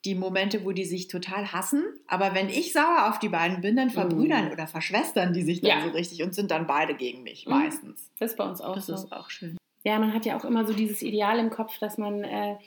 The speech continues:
Speaker 2: die Kinder so machen lässt. Ne? Also in vielen Sachen, aber das gelingt mir eben auch nicht. Also und gerade wenn die sich verbrüdern, also meine machen das auch,
Speaker 1: Mhm.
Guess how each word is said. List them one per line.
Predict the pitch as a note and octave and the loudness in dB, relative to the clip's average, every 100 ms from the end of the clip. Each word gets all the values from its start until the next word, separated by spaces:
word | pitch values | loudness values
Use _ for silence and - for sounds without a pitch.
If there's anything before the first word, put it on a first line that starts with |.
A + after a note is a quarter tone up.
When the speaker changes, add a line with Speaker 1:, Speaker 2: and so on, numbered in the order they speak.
| - - | -20 -14
Speaker 2:
die | G#3 | -6
Kinder | A#3 G#3+ G#3 | 0 0 2
so | G3 | 0
machen | F#3+ G3+ C#4 | -2 2 4
lässt. | F#3+ F#3+ D4 - - _ _ _ _ _ _ - | 4 2 0 -6 -18 _ _ _ _ _ _ -2
Ne? | B3 | 2
Also | - G#3+ | 2 0
in | G#3 | -2
vielen | - A3+ G#3+ | 0 2 2
Sachen, | G#3 A#3 A#3 | 0 0 0
aber | G#3 | 0
das | G3+ | -2
gelingt | A3+ A3 A3 | 0 0 0
mir | F#3 | -2
eben | F#3+ | -2
auch | - F#3 | -4 -4
nicht. | F#3 F#3 - | -4 -6 -4
Also | G3+ | -2
und | G3+ F#3+ | -2 0
gerade | F#3+ G3+ | 0 0
wenn | G#3 | 0
die | G#3 | 0
sich | G3+ G3+ | -2 -2
verbrüdern, | G3+ F3+ G#3 A3+ G3+ A#3 | -4 -2 0 2 2 0
also | F3+ F#3 | -4 -4
meine | F3 F#3+ G#3+ | -2 -2 -4
machen | G3 F#3+ | -8 -8
das | F#3 - | -8 -6
auch, | F3+ G3 - | -4 -4 -6
Speaker 1:
Mhm. | F3+ F3+ F3+ E3 F#3+ | -6 -2 0 0 -4